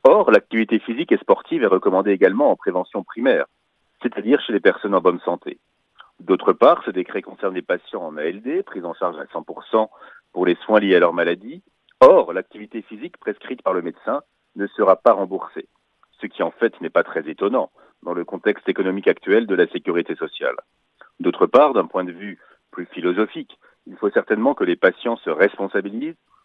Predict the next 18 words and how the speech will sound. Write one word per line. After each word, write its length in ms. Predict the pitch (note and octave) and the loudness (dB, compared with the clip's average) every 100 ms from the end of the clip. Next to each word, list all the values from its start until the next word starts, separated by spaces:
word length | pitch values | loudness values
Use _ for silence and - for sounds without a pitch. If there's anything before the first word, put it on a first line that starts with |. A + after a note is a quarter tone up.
| _ - | _ -6
que 80 | A#2 | 2
l'accès 260 | B2 - | 2 2
à 60 | C#3+ | 0
la 80 | B2+ | 0
pratique 420 | - B2+ D3+ A#2+ | 0 -6 -6 -8
de 60 | G#2+ | -6
l'activité 480 | G#2 G#2 G#2 A2 | -6 -6 -10 -10
physique 340 | G2+ G2+ A2 - | -10 -10 -12 -10
soit 180 | F2 - | -8 -4
facilité, 600 | G#2 - F#2+ F2+ G#2+ C3+ - _ _ _ - | -4 -4 -10 -8 -4 -4 -4 _ _ _ -8
certes, 240 | A#2+ - _ - | -8 -10 _ -10
mais 120 | G#2 | -6
peut-être 380 | G2+ G2 F#2+ - | -4 -2 -4 -4
pas 120 | - | -2
complètement 500 | - G#2 F#2+ - F#2+ | -2 -2 -6 -6 -8
prise 180 | - G2 | -8 -10
en 100 | E2 | -12
charge. 320 | - C#2 - | -10 -10 -10